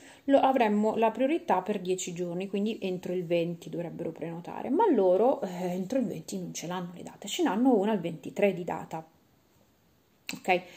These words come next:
Però mi dicono, "Siccome però tu hai la priorità a dieci giorni e il primo posto disponibile c'ho il ventitré, e io non te lo posso fare perché ho due giorni di tolleranza, però fino al ventidue, quindi ho due giorni di tolleranza, dal venti si sposta al ventidue, e il ventitré mi rimane fuori,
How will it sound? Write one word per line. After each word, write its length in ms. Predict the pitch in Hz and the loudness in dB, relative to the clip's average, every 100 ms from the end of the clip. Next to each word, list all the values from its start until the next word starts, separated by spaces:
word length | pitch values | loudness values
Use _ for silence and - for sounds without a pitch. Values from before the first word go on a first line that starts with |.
| - - - - | -20 -20 -8 4
Però 140 | 320 | 6
mi 60 | 202 | 6
dicono, 180 | 185 | 0
"Siccome 500 | 180 - - - 466 | -4 -4 -2 2 2
però 220 | - 240 240 | 4 2 4
tu 80 | |
hai 80 | 247 | 2
la 80 | 190 | 2
priorità 400 | 185 190 190 220 | 0 -4 -2 -2
a 80 | 208 | -2
dieci 440 | 180 214 208 185 | 2 2 2 -4
giorni 600 | 170 190 175 170 185 220 | -2 2 2 2 0 0
e 340 | 247 196 - - | 2 0 -2 -8
il 200 | - 180 | -10 -4
primo 320 | 220 214 190 | 0 2 2
posto 480 | 180 208 202 190 - | 0 -2 -2 -6 -6
disponibile 500 | 196 - 202 214 180 | -8 -4 0 0 0
c'ho 180 | - 180 | -2 -4
il 60 | |
ventitré, 600 | 175 196 190 202 190 165 | 0 0 0 -2 -2 0
e 80 | - | 2
io 80 | 294 | 4
non 160 | 269 269 | 4 2
te 60 | |
lo 80 | 170 | -4
posso 420 | - 175 - 180 | -8 -12 -6 -6
fare 320 | 175 208 180 | -2 -2 -2
perché 380 | 170 156 - - - - - | -4 -6 -6 -6 -8 -20 -4
ho 140 | 202 | 0
due 160 | 190 196 | 2 2
giorni 240 | 196 269 | 2 2
di 120 | 302 - | 2 0
tolleranza, 600 | 185 185 175 165 170 214 | 0 2 2 0 -4 -4
però 340 | 285 269 - | -2 0 0
fino 180 | 214 214 | -2 -2
al 60 | 196 | 0
ventidue, 680 | 202 - 190 180 - 180 - | -2 -2 -6 -6 -2 -4 -4
quindi 280 | - 165 - | -8 -6 -4
ho 120 | 180 | -4
due 180 | 185 220 | -2 -2
giorni 200 | 196 175 | -2 -4
di 40 | |
tolleranza, 500 | 175 240 311 196 202 | -2 -2 0 -2 -4
dal 220 | 190 190 196 | -4 -2 0
venti 460 | 180 175 - - | 0 -2 -6 -6
si 80 | 180 | -6
sposta 340 | - 170 - | -8 -8 -6
al 80 | 165 | -8
ventidue, 420 | 165 175 185 185 | -6 -8 -4 0
e 140 | 269 359 | 2 4
il 80 | 247 | 4
ventitré 400 | 220 285 - 170 | 2 0 -2 -2
mi 140 | 180 | -2
rimane 280 | 185 - - | -4 -6 -10
fuori, 380 | - 180 151 | 2 4 4